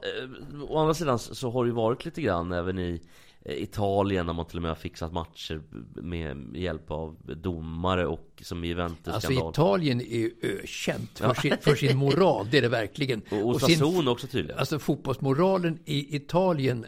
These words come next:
Speaker 2: är ju världsökänt, verkligen.
Speaker 1: Den är jättelåg. Men varför, vad,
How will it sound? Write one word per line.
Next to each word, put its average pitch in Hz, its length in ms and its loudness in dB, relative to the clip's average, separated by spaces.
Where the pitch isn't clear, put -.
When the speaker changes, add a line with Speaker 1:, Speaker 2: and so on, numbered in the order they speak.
Speaker 2:
är 120 220 2
ju 120 240 0
världsökänt, 127 1300 -2
verkligen. - 380 -8
Speaker 1:
Den 98 120 0
är 98 40 0
jättelåg. 87 720 -2
Men 147 180 2
varför, 165 280 2
vad, 131 300 -4